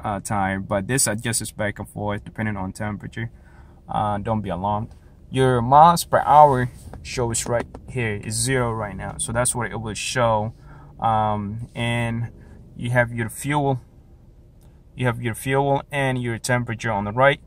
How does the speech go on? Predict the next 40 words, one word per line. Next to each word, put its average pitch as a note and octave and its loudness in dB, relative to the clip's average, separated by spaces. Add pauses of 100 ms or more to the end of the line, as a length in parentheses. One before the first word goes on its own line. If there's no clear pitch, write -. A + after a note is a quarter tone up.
(260)
and A#2+ -2
that's C3+ 4
the A2 -8
park. - 4
So - -4
if A#2+ -4
I C#3 8
take C#3 -4
the C#3 0
shifter B2+ -4 (540)
from, A#2+ 4
uh, A2 2 (100)
right C#3+ 6
underneath C3 -2
the A#2+ -6 (180)
zero, B2+ 2 (280)
if - -10
I C3 4
take C3+ -4
it B2+ 2
out A#2+ 6
from G#2+ -2
park C3 6
and B2+ 4
I A#2+ 2
put B2 -2
it A#2 -2
into A2+ -6
drive, C3 4 (360)
that, A#2+ 4
uh, A#2 4
parking C3 4
brake A2+ -4
goes A2 -2
off. C#3 2 (360)
If - -6
I A#2 0
put A#2 -4
it G#2+ -6
back, C#3 8